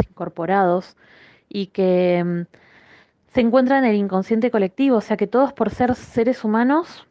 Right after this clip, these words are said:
ya tra-, traemos esos moldes incorporados. Y la niñez tiene que ver con este momento de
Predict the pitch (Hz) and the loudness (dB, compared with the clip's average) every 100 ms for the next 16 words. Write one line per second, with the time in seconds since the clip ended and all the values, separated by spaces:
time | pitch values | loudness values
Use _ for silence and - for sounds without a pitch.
0 | - - 208 208 208 - 208 214 240 262 | -12 -4 -4 -4 -8 -4 0 2 2 0
1 | 247 - 190 214 214 214 220 214 196 190 | -2 -4 -2 0 2 2 0 -2 -4 -4
2 | - 180 165 151 104 - - 240 240 254 | 0 0 2 0 -4 -8 -2 0 2 0
3 | 302 311 - 330 311 240 220 220 214 208 | 0 -4 -4 -4 -2 0 0 -2 -2 -4
4 | - 220 202 190 190 190 208 220 220 233 | -4 -2 -2 -2 -2 0 0 0 0 0
5 | 233 190 185 170 165 165 160 | 0 0 0 0 -2 -2 -4